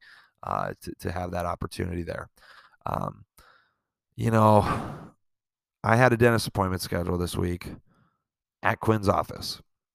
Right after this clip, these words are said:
You know, I've been going to Quinn's ever since I moved back to Iowa Falls.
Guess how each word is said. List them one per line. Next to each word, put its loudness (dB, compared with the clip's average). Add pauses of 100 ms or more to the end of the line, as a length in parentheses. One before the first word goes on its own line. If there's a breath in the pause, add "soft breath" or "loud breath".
You -12
know, -8
I've -8
been -10
going 0
to -4
Quinn's -2 (340)
ever -8
since -14
I -10
moved -10
back -6
to -6
Iowa -6
Falls. 4